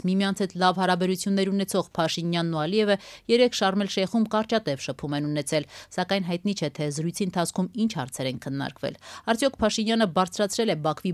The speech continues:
բանտերում պահվող քսաներեք հայ գերիների ազատ արձակման հարցը։ Պաշտոնական հաղորդագրության մեջ մանրամասներ չկան։ Գազայի խաղաղության գագաթնաժողովին ընդառաջ Պաղեստինյան Համաս շարժումը ազատ արձակեց քսան իսրայելցիների, որոնք պատանդարվել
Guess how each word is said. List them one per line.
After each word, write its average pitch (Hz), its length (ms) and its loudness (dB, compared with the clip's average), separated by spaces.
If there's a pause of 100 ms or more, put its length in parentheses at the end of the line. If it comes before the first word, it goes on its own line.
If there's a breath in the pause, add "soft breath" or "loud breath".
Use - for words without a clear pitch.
(100)
բանտերում 180 420 0
պահվող 180 400 2
քսաներեք 190 540 0
հայ 208 80 2 (100)
գերիների 160 380 0 (180)
ազատ 170 360 2
արձակման 190 600 2
հարցը։ - 300 -8 (400 loud breath)
Պաշտոնական 226 500 4
հաղորդագրության 147 680 0
մեջ 135 80 -2 (100)
մանրամասներ 151 720 0
չկան։ 147 320 -2 (480 loud breath)
Գազայի 180 400 6
խաղաղության 175 560 2
գագաթնաժողովին 156 800 -2
ընդառաջ 170 380 0 (100)
Պաղեստինյան 190 720 2
Համաս 180 340 2
շարժումը 160 380 2 (340 soft breath)
ազատ 190 320 4
արձակեց 160 480 -2
քսան 170 400 0
իսրայելցիների, 180 680 0 (300 soft breath)
որոնք 165 280 2
պատանդարվել 151 600 0